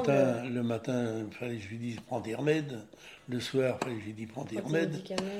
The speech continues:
Speaker 2: tout
Speaker 1: Euh,
Speaker 2: ça, ouais.
Speaker 1: fallait que je le réveille et tout, parce qu'il était à mort, quand même.
Speaker 2: Ouais.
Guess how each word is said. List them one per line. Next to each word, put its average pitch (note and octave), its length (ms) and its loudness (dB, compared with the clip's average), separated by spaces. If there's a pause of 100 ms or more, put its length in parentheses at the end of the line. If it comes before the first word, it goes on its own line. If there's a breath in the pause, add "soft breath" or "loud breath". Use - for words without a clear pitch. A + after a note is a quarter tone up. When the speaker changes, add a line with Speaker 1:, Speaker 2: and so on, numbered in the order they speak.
Speaker 2:
tout - 120 -6
Speaker 1:
Euh, A#2 180 2
Speaker 2:
ça, A2 60 0
ouais. - 20 -
Speaker 1:
fallait A#2+ 280 0
que G#2 100 -2
je - 20 2
le A2+ 80 0
réveille C#3 580 10
et B2+ 40 -4
tout, F3 160 -4
parce B2+ 240 -6
qu'il G#2 360 -8
était G2+ 200 -8
à G2+ 80 -4
mort, - 240 -2 (340)
quand - 60 -6
même. G#3 160 -4
Speaker 2:
Ouais. G3 160 -4